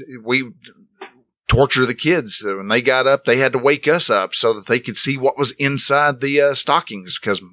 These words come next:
Jana loves to see their reactions to what's in their stockings and see what they had got for Christmas from, from Santa Claus. And there, you know, there was a, a working of traditions, and those traditions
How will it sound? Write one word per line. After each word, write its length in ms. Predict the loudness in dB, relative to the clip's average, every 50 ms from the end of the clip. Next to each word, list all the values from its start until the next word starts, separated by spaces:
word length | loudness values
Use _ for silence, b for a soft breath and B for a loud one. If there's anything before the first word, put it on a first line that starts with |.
| _ _ -20 -20 -20 _ _ _ -10
Jana 380 | -10 -8 -6 -2 -2 -2 -2
loves 380 | -4 -4 0 2 2 2 2 0
to 100 | 0 0
see 340 | 0 2 2 0 -4 -4 -6
their 200 | 0 0 0 0
reactions 580 | 0 0 0 2 0 0 -2 -4 -6 -6 -6 -6
to 80 | -6
what's 280 | -2 -2 -2 -2 -2 -6
in 120 | -6 -6
their 80 | -4 -6
stockings 640 | -4 -2 -2 -4 -4 -4 -8 -18 -20 -16 -16 -16 B B B B B B B B B B
and 480 | -2 0 0 2 0 0 -2 -6 -14 -18 _ -20 -20 -16 -6
see 300 | -2 0 2 2 2 2
what 240 | 2 2 2 2
they 180 | 2 0 0 0
had 340 | 0 -2 -2 -2 -2 -6 -8 -14 -10 -2
got 220 | -2 -2 -2 -2
for 140 | -6 -6 -6
Christmas 520 | -6 -2 -4 -2 -2 -2 -2 -2 -2 -2 -2
from, 300 | -2 -4 -8 -8 -10 -12 -6
from 180 | -4 -2 0 0
Santa 300 | 2 2 2 2 2 0
Claus. 440 | 0 0 0 0 0 -4 -6 -6 -8
And 180 | -8 -10 -12 _ B B B B B B B B B B _ _
there, 340 | 0 2 4 4 4 4 2 -2
you 180 | -6 -2 0 0
know, 220 | 0 -2 -4 -4
there 180 | 0 2 2 4
was 220 | 4 2 0 0 -2 0
a, 160 | 0 0 0 -2 -10 _ _ _ _ _ _ _ _ _ _ _ _ 0
a 140 | 2 2 2
working 640 | 0 -6 -6 2 2 2 2 2 -4 -4 -4 -4 -2
of 220 | 0 0 0 0 0
traditions, 540 | -4 -2 0 0 2 2 0 0 -4 -4 -2
and 80 | 2
those 160 | 2 2 2
traditions 560 | 0 -2 -2 0 2 2 2 0 0 -4 -6